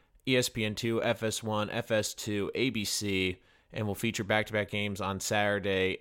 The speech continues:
and Sunday in April, with the league, of course, starting on February eighth, twenty twenty. And this is huge because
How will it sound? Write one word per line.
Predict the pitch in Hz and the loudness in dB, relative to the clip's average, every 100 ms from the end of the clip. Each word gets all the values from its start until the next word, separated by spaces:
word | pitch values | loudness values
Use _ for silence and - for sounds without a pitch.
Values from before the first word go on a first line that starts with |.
| - | -2
and | 120 120 110 | 0 0 -2
Sunday | - 117 113 95 85 80 80 - - - _ | -2 0 0 2 2 2 0 -2 -14 -20 _
in | - 95 | -6 -2
April, | 104 101 - 104 95 | 0 -2 -2 0 2
with | 92 - | 0 -4
the | |
league, | 92 90 | -4 -2
of | 87 | -4
course, | - 90 80 | -4 -4 -2
starting | - 92 85 85 90 - - | -2 0 0 -2 -10 -20 -4
on | 107 104 | -2 -2
February | 95 87 80 80 80 | -4 -4 -6 -4 -2
eighth, | 80 - - _ - | -4 -6 -20 _ -20
twenty | - - 78 80 78 76 | -4 -4 -2 -8 -10 -10
twenty. | - 110 101 | -6 -2 0
And | 127 | 0
this | 254 | 0
is | 233 143 | 0 2
huge | 120 107 95 | 2 0 -2
because | 110 95 110 107 104 104 | -4 -4 0 2 2 0